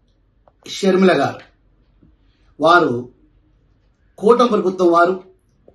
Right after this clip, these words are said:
తిరుమల తిరుపతి దేవస్థానం నిధులతో రాష్ట్ర వ్యాప్తంగా ఉన్న ఎస్సీ, ఎస్టీ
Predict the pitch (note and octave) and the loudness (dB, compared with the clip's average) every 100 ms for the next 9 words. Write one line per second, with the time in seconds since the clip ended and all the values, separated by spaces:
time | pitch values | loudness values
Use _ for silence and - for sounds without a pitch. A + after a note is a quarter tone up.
0 | - - _ G3 A3+ A#3+ A#3+ G#3 G#3 E3+ | -20 -20 _ -2 0 0 -2 -4 -2 0
1 | F3 F3+ G3+ F3 D3+ D3 D#3+ G3 G3+ G3+ | -2 0 0 0 0 -2 -4 -4 -6 -8
2 | _ _ _ _ _ _ _ _ _ _ | _ _ _ _ _ _ _ _ _ _
3 | - - G3 - A3+ G3+ G3 G3 F3 E3+ | -4 -2 -2 0 0 0 -2 -2 0 0
4 | E3+ C3+ - _ _ _ _ E3+ F3+ - | 0 -4 -8 _ _ _ _ -4 -4 -4
5 | C4 B3 F#3+ - - G#3 D3 - | -6 -6 -8 -8 -4 -4 -4 -8